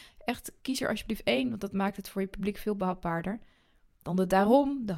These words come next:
holy grail, dat is jouw onderzoek, fantastisch, gelukkig ben jij daar. Maak hem vooral af, gebruik nog even die zodat, maak hem relevant voor je publiek. Het voelt voor jou waarschijnlijk al af na die daarom, maar voor je publiek nog niet. Dus je kan hem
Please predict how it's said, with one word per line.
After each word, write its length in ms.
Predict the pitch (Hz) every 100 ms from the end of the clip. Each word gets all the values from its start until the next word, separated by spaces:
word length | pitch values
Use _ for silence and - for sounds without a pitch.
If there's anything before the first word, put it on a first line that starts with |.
| 160
holy 360 | 202 262 240 202
grail, 440 | 165 233 247 247
dat 100 | 220
is 80 | 220
jouw 200 | 226 220
onderzoek, 540 | - 240 233 180 214 -
fantastisch, 500 | 196 - 233 226 208
gelukkig 400 | - 226 233 -
ben 120 | 190
jij 120 | 175
daar. 340 | 170 190 214 - - - - - -
Maak 380 | 240 285 294
hem 180 | 285 254
vooral 460 | - 262 269 269 -
af, 340 | 254 302 -
gebruik 500 | - - 196 220 254
nog 140 | 262 254
even 260 | 240 233
die 140 | 214 214
zodat, 580 | 185 214 220 202 269 -
maak 180 | 220
hem 100 | 220
relevant 480 | 202 220 226 208 208
voor 160 | - 185
je 60 | 175
publiek. 500 | 175 180 233 - - - - -
Het 140 | 175
voelt 360 | - 277 339 -
voor 180 | 247
jou 240 | 214 220 254
waarschijnlijk 420 | 226 - 185 185
al 160 | 175 -
af 360 | 285 359 -
na 200 | 233 247
die 120 | 254 220
daarom, 460 | 214 214 226 254 -
maar 120 | 180
voor 140 | - 196
je 60 |
publiek 320 | 190 - 196 202
nog 180 | 170 -
niet. 320 | 151 143 - - - - -
Dus 200 | 165 -
je 80 | -
kan 220 | 180 208
hem 100 | 196